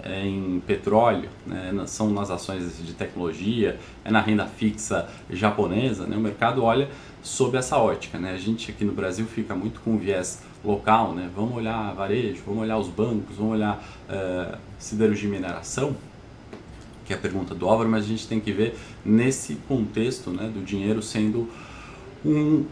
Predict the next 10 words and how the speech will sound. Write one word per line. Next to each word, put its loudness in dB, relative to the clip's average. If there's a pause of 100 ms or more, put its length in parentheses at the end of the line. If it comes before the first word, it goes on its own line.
uma, 4
uma, 4 (100)
uma 6
única 4
cesta. 0 (240)
Tanto 4
que 0 (140)
na -2
última 0
semana, 0